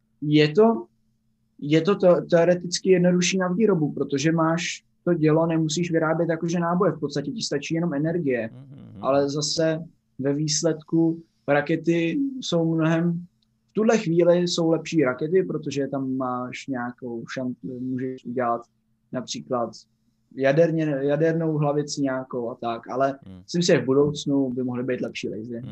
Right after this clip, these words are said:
Speaker 1: a
Speaker 2: Mhm.
Speaker 1: já si volím lasery.
Speaker 2: Lasery, dobře. A teďka co dovolená?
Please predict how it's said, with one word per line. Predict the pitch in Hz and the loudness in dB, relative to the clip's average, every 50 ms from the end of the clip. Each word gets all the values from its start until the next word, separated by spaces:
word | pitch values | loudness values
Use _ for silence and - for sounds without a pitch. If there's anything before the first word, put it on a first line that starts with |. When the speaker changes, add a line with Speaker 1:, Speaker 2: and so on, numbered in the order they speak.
| 107 107 | -10 -8
Speaker 1:
a | 123 123 120 | -8 -8 -8
Speaker 2:
Mhm. | 117 110 110 | -8 -8 -6
Speaker 1:
já | 120 117 117 107 120 131 | -6 -6 -6 -6 -8 -12
si | - - 127 117 | -12 -10 -8 -6
volím | 120 117 113 117 117 107 | -4 -4 -4 -4 -6 -6
lasery. | 104 107 - - 98 117 123 - _ _ _ _ _ 127 113 104 | -6 -8 -10 -10 -12 -12 -14 -14 _ _ _ _ _ -20 -14 -12
Speaker 2:
Lasery, | 117 156 190 170 147 110 95 | -12 -10 -8 -8 -6 -6 -6
dobře. | 95 110 117 127 110 110 95 87 87 - _ _ _ _ _ _ _ _ _ _ _ - | -8 -10 -12 -10 -10 -8 -8 -8 -10 -16 _ _ _ _ _ _ _ _ _ _ _ -14
A | 107 | -12
teďka | 110 113 - - 151 143 | -12 -12 -6 -6 -6 -4
co | - 170 160 | -4 -4 -4
dovolená? | 147 151 151 185 196 185 170 147 127 110 101 98 | -4 -4 -2 -2 -2 -2 -2 -2 -4 -6 -6 -8